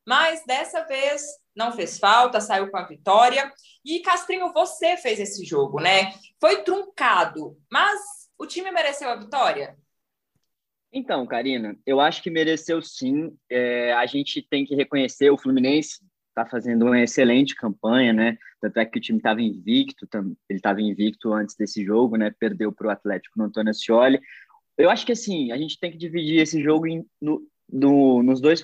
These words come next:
Speaker 2: nos dois tempos. O primeiro tempo foi um jogo mais igual. Até a posse de bola ficou mais ou menos cinquenta por cento pra cada no primeiro tempo. Só que o Fluminense tinha criado mais.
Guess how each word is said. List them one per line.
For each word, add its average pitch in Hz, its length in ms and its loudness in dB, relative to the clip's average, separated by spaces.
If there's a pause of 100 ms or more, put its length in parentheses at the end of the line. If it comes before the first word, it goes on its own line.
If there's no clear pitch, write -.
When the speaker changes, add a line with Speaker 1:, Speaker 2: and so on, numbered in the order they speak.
(160)
Speaker 2:
nos 131 200 -4
dois 160 220 4
tempos. 110 420 -4
O 123 40 -10
primeiro 175 300 2
tempo 175 500 0 (160)
foi 147 100 -4
um 147 40 0
jogo 156 220 -4
mais 160 420 -2
igual. 131 540 2 (420)
Até 143 240 -2
a 160 80 2
posse 165 260 -8
de 147 100 -14
bola 135 460 -2
ficou 143 280 -6
mais 135 140 -4
ou 143 60 -6
menos 147 160 -8
cinquenta 180 360 -4
por 165 160 -6
cento 156 260 -10
pra 160 140 0
cada 113 600 -2
no 104 100 -14
primeiro 117 340 -2
tempo. 98 260 -8
Só - 140 2
que - 100 -4
o 220 40 -8
Fluminense 180 840 0 (320)
tinha 165 240 0
criado 165 360 2
mais. 147 540 0